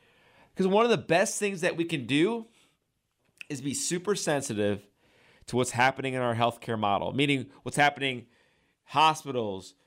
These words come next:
urgent care, what's happening to people that you know and love and care about, what's happening to them, what's happening to you.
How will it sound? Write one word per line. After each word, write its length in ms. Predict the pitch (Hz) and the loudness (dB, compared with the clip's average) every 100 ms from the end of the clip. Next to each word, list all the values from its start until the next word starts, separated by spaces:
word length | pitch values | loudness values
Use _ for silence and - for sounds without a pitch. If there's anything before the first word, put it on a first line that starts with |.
| _ - | _ -2
urgent 400 | 135 165 156 - | 2 2 2 -2
care, 280 | - 151 131 | 2 2 2
what's 140 | 127 | 0
happening 400 | 151 151 151 143 | 0 0 -2 -6
to 60 | 139 | -4
people 300 | 160 - 139 | -4 -4 -2
that 140 | 139 | -2
you 120 | 120 | -2
know 300 | 131 135 143 | -2 2 2
and 80 | 131 | 2
love 160 | 135 123 | 0 -2
and 100 | 117 | -4
care 220 | 156 151 | 0 0
about, 240 | 127 107 | 2 0
what's 140 | 135 139 | 0 2
happening 360 | 165 175 151 | 2 2 -4
to 100 | 123 | -8
them, 220 | 110 110 110 | -6 -6 -4
what's 160 | 139 | -2
happening 340 | 165 160 160 156 | -2 -4 -8 -10
to 120 | 156 | -10
you. 460 | 135 190 165 - | -4 -2 -2 -6